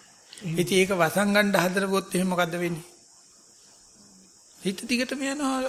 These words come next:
Speaker 2: අකුසලයට. ඒක නිසා අපිට භාවනා මධ්‍යස්ථානක විතරයි මේක දැකලා සතුටු වෙන්න පුළුවන්.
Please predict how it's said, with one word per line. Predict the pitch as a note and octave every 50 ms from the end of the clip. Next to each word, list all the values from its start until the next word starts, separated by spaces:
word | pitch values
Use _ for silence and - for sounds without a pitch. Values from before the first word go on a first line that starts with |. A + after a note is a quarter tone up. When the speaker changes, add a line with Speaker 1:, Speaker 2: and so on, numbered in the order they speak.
| - -
Speaker 2:
අකුසලයට. | - G3+ G3 A#3 G3+ G3+ D#3 A2 F#2 F2+ - - C#2+ - - - - - - - - - - - - - - - - F3+ - - - - - - - - - - - - - - - - -
ඒක | - D#3 D3 E3
නිසා | F3 E3+ G3 G3+
අපිට | G3+ G#3+ F#3+ D3+
භාවනා | E3 D3 C#3+ D#3 F3+ G3 A3 A3
මධ්‍යස්ථානක | A3+ A3 G3 A3+ G3+ - - A3+ G#3+ G3+ G3+ F#3 F3+
විතරයි | C3+ C3 C#3+ C#3+ - B3+ C4+ F#3+ A#2 G#2 G2+ B2 F3 - - - - - - - - - -
මේක | - E3+ F#3 F#3+
දැකලා | G3 F3 F3+ F3+ F#3+ A3 A#3 G3
සතුටු | - F#3 A3 - D#4 - -
වෙන්න | A3 D3+ B2 A#2
පුළුවන්. | A2 A2 G#2 G#2 F2+ F2+